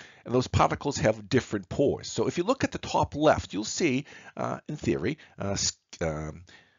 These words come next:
scanning E Ms of, of four different S C C particles that we've generated at Waters. All right,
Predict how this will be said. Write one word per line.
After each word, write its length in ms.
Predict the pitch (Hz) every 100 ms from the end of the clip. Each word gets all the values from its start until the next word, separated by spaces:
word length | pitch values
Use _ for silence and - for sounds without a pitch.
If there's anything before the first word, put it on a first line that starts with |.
| _ _ _ _ - -
scanning 380 | - - 190 202
E 300 | 190 180 127
Ms 240 | 123 - -
of, 300 | 101 101 - _ _ -
of 100 | 92
four 400 | - 180 180 170
different 520 | 131 139 - 127 - _ _
S 160 | 117 117
C 100 | 120
C 300 | - 110 110 _ -
particles 420 | 110 113 110 98
that 100 | 107
we've 140 | 95
generated 380 | - 95 82 76
at 60 | 52
Waters. 460 | 71 62 - - - - -
All 80 | 78
right, 160 | 98